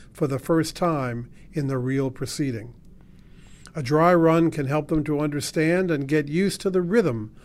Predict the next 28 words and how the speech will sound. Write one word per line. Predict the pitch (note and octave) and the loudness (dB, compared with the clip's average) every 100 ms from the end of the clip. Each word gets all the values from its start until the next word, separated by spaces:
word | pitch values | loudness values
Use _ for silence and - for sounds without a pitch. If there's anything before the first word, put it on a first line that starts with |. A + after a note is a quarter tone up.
| - - | -16 -8
of | C#3+ | -4
the | D3+ | -4
process, | - E3 C#3+ C#3 B2+ - - - - - - - | 0 0 0 -6 -8 -10 -16 -20 -20 -20 -14 -8
as | C#3 | -4
well | C#3 G3 F#3+ | 2 4 6
as | E3+ D3+ | 4 2
the | C#3+ | -2
difficulty | B2+ A#3 G#3 D#3 C3 A#2+ C3 | -2 -4 -4 -4 -4 -2 -2
of | C3 C3 | -4 2
listening | F#3 G#3 G3+ F#3 F3+ F#3 | 4 4 2 2 0 -2
and | C#3 B2+ - | -4 -6 -2
focusing | G3 E3 D#3+ D#3 C3+ C3 | -2 0 -4 -4 -4 -4
so | - D#3+ D3+ | -4 -2 -2
intently | C#3 - E3+ D#3 A#2+ A#2+ B2 - - - | -4 -2 -2 -2 -6 -8 -12 -18 -20 -14
on | D#3 D3+ | -6 -2
an | D3 | -2
image | G#3 G3 F3 D3 C#3+ | 0 2 2 0 -2
on | C#3+ | -2
a | D3+ | -4
screen | - - G3 F#3 A2+ - - - - | -4 -4 -4 -4 -8 -14 -20 -20 -8
and | D#3+ C#3+ | -4 -2
a | |
voice | B2+ E3 F3 F3 - - - - - | 2 4 4 2 -2 -12 -20 -20 -12
coming | - D#3+ D3+ | -2 2 2
out | C#3+ C#3 | 0 -2
of | C3+ | -2
the | C3+ | -4
ether. | C3+ B2+ A#2+ G2+ | -4 -4 -6 -10